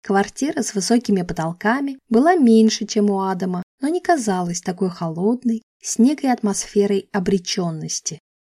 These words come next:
«Хочешь чего-нибудь?» Джейс кинул ключи от машины на кухонную стойку, подходя к огромному стальному холодильнику.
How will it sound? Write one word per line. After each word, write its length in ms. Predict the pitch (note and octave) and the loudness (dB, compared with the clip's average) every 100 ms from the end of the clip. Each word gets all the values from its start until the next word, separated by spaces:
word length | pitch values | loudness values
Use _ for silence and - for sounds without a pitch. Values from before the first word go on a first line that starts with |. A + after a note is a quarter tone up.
| _ | _
«Хочешь 400 | _ G3+ G3 A3 | _ 0 0 0
чего-нибудь?» 640 | - C#4 D4 D#4 D#4+ D#4+ - _ | -2 -4 -2 -4 -4 -8 -14 _
Джейс 280 | A#3 D#4 D#4 | -2 -2 0
кинул 320 | - A#3+ G#3+ | 2 4 4
ключи 340 | G3+ G3 F#3 F#3+ | 4 -2 -2 -6
от 140 | E3+ | -6
машины 500 | E3+ - A#3+ D4 C#4+ - - | -8 -4 -2 -4 -6 -8 -6
на 80 | |
кухонную 500 | G#3+ E4 - G#3+ F#3+ | 0 0 2 0 0
стойку, 580 | F3 - C#4 D#4 - C#4 _ | -4 -6 -4 -4 -6 -12 _
подходя 400 | A3+ - G3+ G3 | -6 -2 0 2
к 60 | F#3 | 0
огромному 680 | F3+ F3 F3 C4+ D#4 C#4+ | -2 -2 -2 0 -2 -4
стальному 640 | C4+ - G#3+ G3 F3 F#3 F3+ | -6 0 2 2 0 -2 -4
холодильнику. 920 | - F#3 E3+ F3 D#3+ D3+ - - | -4 -4 -4 -6 -6 -10 -16 -20